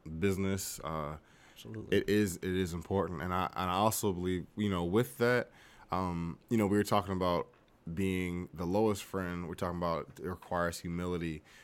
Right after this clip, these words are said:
Speaker 1: to come forward, but being on the highest end, it requires humility
Speaker 2: Humility
Speaker 1: as well.
Speaker 2: too, because
Speaker 1: Like, you have to, you have to be, you have to have the perfect balance of striving for greatness while being humble enough to be like,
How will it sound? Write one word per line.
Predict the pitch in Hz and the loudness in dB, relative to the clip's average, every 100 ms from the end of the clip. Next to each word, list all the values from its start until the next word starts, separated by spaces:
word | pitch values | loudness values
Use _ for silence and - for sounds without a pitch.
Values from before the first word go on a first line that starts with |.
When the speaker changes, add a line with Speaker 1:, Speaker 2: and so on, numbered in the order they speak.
| - | -20
Speaker 1:
to | - 87 80 78 78 - | -8 -4 -2 -4 -8 -12
come | - 85 | -8 -8
forward, | - 90 85 82 76 - - - | -4 -2 0 -2 -4 -12 -14 -4
but | 95 | 2
being | 117 117 113 110 - | 4 6 4 2 -2
on | 101 | 0
the | 98 | 2
highest | 101 123 156 135 | 6 6 6 2
end, | 107 | 0
it | 104 | 0
requires | 95 98 95 95 | 0 4 4 4
humility | 98 120 | 2 8
Speaker 2:
Humility | 131 131 135 143 | 12 12 12 10
Speaker 1:
as | - | 12
well. | 190 | 12
Speaker 2:
too, | 175 113 107 - | 12 12 4 -2
because | 110 - 123 | -2 4 6
Speaker 1:
Like, | 98 92 | 8 6
you | 107 | 4
have | 127 117 120 - | 6 6 6 2
to, | 117 110 | 4 6
you | 107 123 | 10 10
have | 135 | 10
to | 135 | 8
be, | 117 120 120 117 | 4 6 8 6
you | 110 120 | 8 6
have | 135 | 8
to | 120 | 6
have | 127 | 4
the | 101 | 2
perfect | 87 - 131 127 104 | 0 4 4 6 4
balance | 117 120 117 | 6 8 6
of | 90 | 2
striving | - - 104 120 123 127 127 - - - | -4 4 8 8 6 2 -2 -6 -20 -12
for | - 98 | 0 2
greatness | 87 120 127 131 127 131 - - - - _ | 8 8 8 4 2 0 -10 -16 -20 -20 _
while | - 82 104 110 107 104 98 - 82 | -4 4 8 8 8 6 4 0 -2
being | 82 110 104 | 2 4 4
humble | 95 113 117 107 | 2 2 4 4
enough | 101 101 95 92 - | 2 2 0 -4 -8
to | - 107 98 90 | -2 0 0 -2
be | 80 | -2
like, | 98 92 90 | -2 0 -2